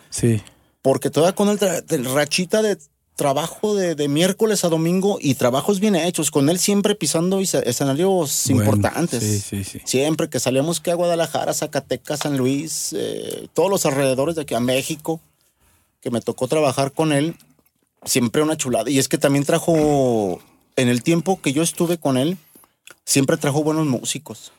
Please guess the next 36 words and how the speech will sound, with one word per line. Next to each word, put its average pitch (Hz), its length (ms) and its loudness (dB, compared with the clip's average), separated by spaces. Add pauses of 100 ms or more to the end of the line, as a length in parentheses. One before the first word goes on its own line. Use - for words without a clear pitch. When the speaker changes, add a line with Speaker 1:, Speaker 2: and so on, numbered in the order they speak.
Speaker 1:
Sí, 180 200 2
sí. 185 60 4
Speaker 2:
Estaba 123 920 4 (260)
Tucán, 143 480 2 (440)
Speaker 1:
Ujú. 117 260 6
Speaker 2:
Héctor 135 320 0
Álvarez 156 460 0
en 123 120 -6
el, 107 220 -8
en 107 80 -8
el 104 80 -4
bajo 107 240 -4
sexto. 117 440 -4 (600)
Después 120 420 0
estuvo 147 360 0
Diego 139 240 0
Zamora 120 480 2
de 135 60 -4
un 127 60 -4
grupo 127 340 -8
Speaker 1:
Ah, 117 140 -2
Speaker 2:
que, 120 60 2
Speaker 1:
sí, 123 180 4
La 110 160 4
Speaker 2:
de 110 140 4
Speaker 1:
Legión, 127 260 4
¿no? 131 60 6
Speaker 2:
Legión. 131 380 2
Speaker 1:
Sí, 143 120 0
lo 113 120 -2
conozco. 104 600 -4
Speaker 2:
También 107 400 0
excelente 110 480 -4
Speaker 1:
Sí, 113 80 2
Speaker 2:
bajo 113 160 4
Speaker 1:
sí, 123 60 4